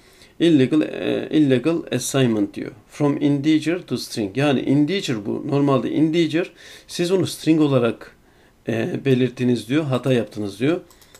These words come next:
O yüzden string'in yerine integer yazmamız gerekiyor. Evet, bu şekilde tanımlayabiliyoruz. Ne yaptık? Bir integer, e, bir variable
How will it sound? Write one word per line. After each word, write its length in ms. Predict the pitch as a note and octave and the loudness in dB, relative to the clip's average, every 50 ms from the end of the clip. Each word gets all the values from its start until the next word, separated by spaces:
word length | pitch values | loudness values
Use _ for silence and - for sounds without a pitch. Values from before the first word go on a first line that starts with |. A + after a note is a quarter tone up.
| _ | _
O 120 | - E3 D3+ | 0 2 2
yüzden 200 | B2+ A#2+ C3 B2 | 2 2 2 0
string'in 600 | - - - D#3+ D#3+ D3+ C3+ B2+ A#2 B2+ - - - | 0 -2 -2 0 2 2 2 2 0 -2 -4 -6 -8
yerine 580 | - B2 A#2+ C3+ D3 C3+ B2 A#2 C3+ D#3 - - | -8 -6 -2 0 2 2 2 2 2 0 0 -2
integer 600 | - B2 B2 B2 B2 C3+ C3+ C3 - D#3 D#3 - - - | -2 -2 -2 0 0 0 -2 -2 -2 -4 -4 -4 -4 -6
yazmamız 420 | A#2 A2 G#2 A#2 A2 A2 G#2 G#2 | -6 -4 -4 -4 -4 -4 -4 -4
gerekiyor. 380 | A2 G#2 G2 - - - - - - - _ _ _ - | -6 -8 -8 -8 -10 -12 -14 -14 -16 -20 _ _ _ -6
Evet, 220 | C3 B2+ A2 - - | -4 -2 -2 -2 -4
bu 80 | D3+ | -4
şekilde 360 | C#3+ - C3+ A#2 A2+ B2+ D3+ D3 | -4 -4 -4 -4 -4 -4 -4 -4
tanımlayabiliyoruz. 880 | C#3+ C3 B2+ B2+ B2 B2 B2+ A#2+ A#2+ A#2+ A#2+ G#2+ A#2 D#3+ E3+ - - _ _ _ _ _ _ _ _ _ _ _ _ _ _ _ _ - - - - - - - - - | -2 -2 0 0 0 0 0 -2 -2 -4 -4 -4 -4 -4 -6 -8 -12 _ _ _ _ _ _ _ _ _ _ _ _ _ _ _ _ -2 -2 -2 -2 -6 -16 -20 -4 0
Ne 80 | D3+ D#3+ | 2 4
yaptık? 420 | C#3 A#2+ G#2+ - D#3+ E3 D#3+ - | 4 4 2 0 -4 -4 -4 -2
Bir 120 | D3 C#3 | -4 -2
integer, 520 | - - C3+ C3+ C3+ C#3 C3 C3 - C3 A#2+ | 0 2 4 4 4 4 2 0 0 -2 -2
e, 840 | - - - - A#2 A#2 A2+ A2+ A2+ A2 G#2+ A2 A2 G#2+ F#2+ - | -2 -6 -6 -6 -4 -2 0 0 0 0 0 -2 -2 -4 -4 -2
bir 140 | C3+ C3+ A2+ | -2 0 2
variable 480 | B2 B2+ B2+ C#3 C3+ A#2 A2+ G#2 G2 | 2 2 4 4 4 2 2 -2 -4